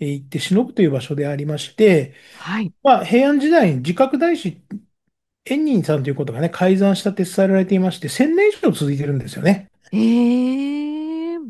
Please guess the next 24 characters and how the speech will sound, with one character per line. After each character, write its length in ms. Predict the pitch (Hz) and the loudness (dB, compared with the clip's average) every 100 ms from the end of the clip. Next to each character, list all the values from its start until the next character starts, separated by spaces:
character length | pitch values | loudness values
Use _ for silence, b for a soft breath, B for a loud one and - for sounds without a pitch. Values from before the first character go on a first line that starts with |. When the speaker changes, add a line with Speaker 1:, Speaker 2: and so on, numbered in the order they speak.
| 202 | 2
Speaker 1:
は 140 | 220 | 4
い。 40 | 185 | 2
Speaker 2:
う 320 | 370 370 339 | -2 -6 -2
ん。 20 | |
Speaker 1:
で、 300 | 254 269 269 | 2 4 4
日 160 | 269 254 | 2 2
本 140 | 359 | 4
の 100 | 370 | 4
三 240 | 339 339 | 4 2
大 180 | 339 370 | 4 4
霊 160 | 359 370 | 4 4
場 120 | 320 | 4
の 80 | 170 | 2
一 180 | 127 196 | 2 -2
つ 280 | - 151 127 | -2 -4 -2
だ 120 | 135 | -2
と 120 | 139 | -4
い 20 | |
う 60 | 139 | -6
こ 100 | 151 | -6
と 160 | 143 | -6
で、 400 | 127 175 165 127 - b | 0 2 2 0 -8 b
Speaker 2:
は 220 | 151 202 | -4 -2
い。 120 | 180 | -2